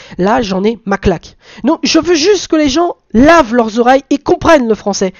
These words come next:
Pour certains, il y en a qui comprennent pas le français, qui sont autistes. Bon bah alors qu'est-ce que vous voulez que je vous dise ? Moi je peux rien pour ces personnes. Maintenant rentrons dans le vif du sujet concernant l'aéronautique. Alors concernant l'aéronautique,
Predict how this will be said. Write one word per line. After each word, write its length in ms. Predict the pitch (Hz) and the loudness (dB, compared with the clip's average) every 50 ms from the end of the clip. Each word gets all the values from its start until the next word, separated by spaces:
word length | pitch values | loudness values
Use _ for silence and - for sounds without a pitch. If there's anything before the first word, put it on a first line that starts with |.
| _ _ - - | _ _ -14 -8
Pour 120 | - 294 247 | -6 -4 -2
certains, 260 | - 370 349 - 440 427 | 0 -2 0 2 2 2
il 20 | 381 | 2
y 40 | |
en 80 | 339 370 | 2 0
a 20 | |
qui 120 | 370 - - | -2 -4 -6
comprennent 340 | - 330 320 - 330 330 - | -6 -6 -4 -4 -4 -4 0
pas 180 | - 370 359 | 2 2 2
le 80 | 349 262 | 2 0
français, 400 | - - - 285 277 - 381 370 | -2 -2 -4 -4 -2 -2 -4 -6
qui 120 | - 269 | -6 -6
sont 180 | - - 277 - - | -4 -4 -2 0 0
autistes. 540 | 302 - - 285 - - - - - - _ _ _ _ _ _ _ - - | 0 0 0 -4 -6 -6 -12 -20 -20 -20 _ _ _ _ _ _ _ -8 -4
Bon 80 | 277 | 0
bah 100 | 311 311 | 2 2
alors 200 | 285 277 277 - | 2 2 2 0
qu'est-ce 200 | - 370 339 - | 0 0 -2 0
que 100 | - - | -2 -4
vous 80 | 330 330 | -4 -4
voulez 160 | 330 349 359 | -2 -2 -2
que 60 | - | -2
je 60 | - 240 | -2 -4
vous 60 | 254 | -6
dise ? 260 | 208 196 175 190 - _ _ _ _ _ _ _ _ _ _ _ _ _ _ _ _ _ _ | -6 -8 -12 -12 -16 _ _ _ _ _ _ _ _ _ _ _ _ _ _ _ _ _ _
Moi 100 | - 254 | -4 -4
je 80 | 254 - | -4 -2
peux 100 | - 220 | 0 2
rien 160 | 208 202 196 | 2 2 2
pour 140 | - 196 180 | -2 -4 -6
ces 140 | - - - | -6 -6 -6
personnes. 280 | - 170 - - - - - _ _ _ _ _ _ _ _ _ - - - | -8 -14 -20 -20 -20 -20 -20 _ _ _ _ _ _ _ _ _ -20 -4 0
Maintenant 360 | 240 285 - - - 415 392 359 | 2 2 2 2 2 2 2 2
rentrons 440 | 294 302 320 - - 381 381 370 | 2 0 -2 -2 -2 0 0 2
dans 100 | 339 277 | 2 2
le 80 | 254 254 | 0 2
vif 180 | 285 339 320 277 | 2 0 0 0
du 140 | 294 294 | 0 -4
sujet 320 | - - 302 269 330 370 359 | -2 -2 -2 -2 -2 -2 -2
concernant 480 | - 277 247 - 285 269 294 349 339 - | -2 -4 -2 -2 -2 -2 0 -2 -2 -2
l'aéronautique. 720 | - 233 285 320 320 269 277 262 247 - - - - - - - _ _ _ _ _ _ _ _ _ _ _ _ - | -2 -2 0 0 0 0 -2 -2 -4 -6 -6 -10 -12 -12 -14 -14 _ _ _ _ _ _ _ _ _ _ _ _ -2
Alors 160 | 180 208 233 - | 0 0 0 0
concernant 420 | 320 320 - - 330 339 359 359 | -2 -2 0 0 0 2 2 2
l'aéronautique, 800 | 349 320 302 285 311 294 294 294 - - 359 359 - - - | 2 2 2 2 0 0 -4 -4 -2 -2 -2 -2 -2 -6 -18